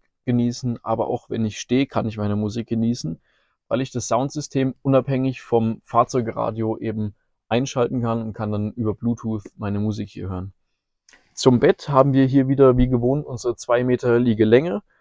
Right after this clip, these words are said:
und haben hier vorne ein Meter fünfundvierzig Breite und hier bei der Nasszelle ein Meter fünfunddreißig Liegebreite. Das hier vorne wird eben breiter, weil wenn ich hier mit meinem Kopf lieg, die Schultern, da brauche ich ein bisschen mehr Platz.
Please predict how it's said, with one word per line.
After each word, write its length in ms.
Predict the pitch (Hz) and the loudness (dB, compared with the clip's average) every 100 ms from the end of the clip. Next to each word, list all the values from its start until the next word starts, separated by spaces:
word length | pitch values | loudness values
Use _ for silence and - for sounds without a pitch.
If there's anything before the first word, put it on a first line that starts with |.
| _ _ _ | _ _ _
und 120 | 120 | -2
haben 220 | 131 131 | 2 4
hier 120 | 127 120 | 4 0
vorne 380 | - 135 143 - | 2 2 2 0
ein 100 | 123 | 0
Meter 340 | 127 123 117 | 2 2 0
fünfundvierzig 800 | - 160 196 196 180 165 170 - | 2 0 2 2 0 0 -4 -10
Breite 480 | - 120 127 143 139 _ _ _ | -2 0 0 -2 -6 _ _ _
und 180 | 123 117 | -4 -2
hier 200 | - 120 | 0 2
bei 80 | 117 | 2
der 120 | 107 | 2
Nasszelle 680 | 107 120 - - 113 110 110 _ _ _ | 0 0 -2 -2 4 4 4 _ _ _
ein 120 | 117 | -2
Meter 320 | 113 113 110 101 | 0 2 0 0
fünfunddreißig 720 | - 156 156 147 135 131 123 | 0 0 -2 -2 -2 -2 -4
Liegebreite. 720 | 123 120 113 117 110 117 120 - _ _ _ _ | -4 -4 -4 0 0 0 -8 -14 _ _ _ _
Das 240 | 139 - | -6 -6
hier 200 | - 120 | -6 -6
vorne 320 | 120 139 160 131 | -2 0 2 0
wird 100 | - | 0
eben 260 | 127 120 | 0 0
breiter, 460 | 110 107 139 151 135 | 0 2 2 2 2
weil 160 | 113 | 4
wenn 160 | 110 113 | 4 2
ich 240 | 117 - _ | -2 -8 _
hier 200 | 131 135 | 4 4
mit 160 | 123 | 4
meinem 160 | 120 113 | 0 0
Kopf 260 | 143 143 - | 2 0 0
lieg, 340 | 139 151 _ | 0 0 _
die 100 | 120 | -8
Schultern, 540 | 110 131 135 127 131 120 | -2 -2 0 0 -2 -2
da 120 | 110 | -2
brauche 300 | 117 117 117 | 0 -2 0
ich 80 | 120 | 0
ein 80 | |
bisschen 260 | 120 - 113 | 0 -2 -2
mehr 160 | 117 123 | 0 -2
Platz. 400 | - 127 - | 0 -2 -2